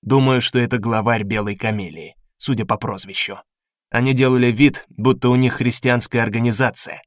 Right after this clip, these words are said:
и на их собраниях звучали проповеди. Он назвал его пастором. Хотя и не сообщил мне его настоящего имени.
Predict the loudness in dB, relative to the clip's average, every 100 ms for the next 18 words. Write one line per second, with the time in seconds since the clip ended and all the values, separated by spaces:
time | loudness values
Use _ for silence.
0 | _ _ _ 0 2 2 2 -2 2 2
1 | 2 0 -2 0 0 0 -2 -2 -2 -4
2 | -6 -16 -20 -20 -20 _ _ _ _ _
3 | 0 2 2 2 2 0 0 -2 -2 -2
4 | -4 -4 -8 -14 -18 _ _ _ _ _
5 | _ -8 -2 2 4 4 2 2 0 2
6 | 2 2 2 2 0 0 0 0 0 -2
7 | -4 -2 -4 -8 -12 -18